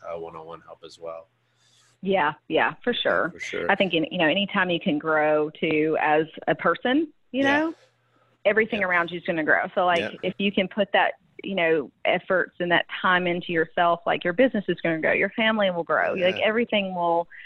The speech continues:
Speaker 2: you know, benefit from that.
Speaker 1: Yeah,
Speaker 2: So,
Speaker 1: yeah,
Speaker 2: yeah.
Speaker 1: where, where focus goes, energy flows. That's what Tony Robbins
Speaker 2: Hey,
Speaker 1: didn't
Speaker 2: that's
Speaker 1: do. It's
Speaker 2: right.
Speaker 1: true.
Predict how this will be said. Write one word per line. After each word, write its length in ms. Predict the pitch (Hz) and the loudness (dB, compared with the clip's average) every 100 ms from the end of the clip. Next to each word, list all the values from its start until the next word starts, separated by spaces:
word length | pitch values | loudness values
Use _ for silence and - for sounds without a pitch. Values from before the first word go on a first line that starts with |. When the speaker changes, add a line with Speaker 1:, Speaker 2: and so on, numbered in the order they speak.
| - - - | -20 -14 -4
Speaker 2:
you 120 | 190 | 0
know, 280 | 160 151 156 - | 2 0 -2 -2
benefit 440 | 180 170 - - - | -2 0 -2 -2 -2
from 140 | - | 0
that. 220 | - - 101 | 2 0 -2
Speaker 1:
Yeah, 100 | 104 | -2
Speaker 2:
So, 80 | - 113 | 0 0
Speaker 1:
yeah, 20 | - | 0
Speaker 2:
yeah. 260 | - - 95 | -2 -2 -4
Speaker 1:
where, 120 | 95 - | -10 -8
where 120 | - 95 | -4 -2
focus 360 | - 104 107 | 2 2 0
goes, 300 | - 110 107 | 0 2 2
energy 300 | 110 110 107 | 2 0 0
flows. 480 | 110 127 135 127 - | -2 0 2 2 0
That's 240 | 104 101 - | -4 -4 -6
what 100 | - | -4
Tony 300 | 127 127 127 | 0 2 2
Robbins 360 | 123 - 175 196 | 2 0 2 2
Speaker 2:
Hey, 40 | 247 | 2
Speaker 1:
didn't 120 | 240 | 0
Speaker 2:
that's 140 | 208 208 | 0 0
Speaker 1:
do. 60 | |
It's 360 | 254 269 359 - | 2 2 0 0
Speaker 2:
right. 20 | 415 | 0
Speaker 1:
true. 280 | 143 139 | 2 2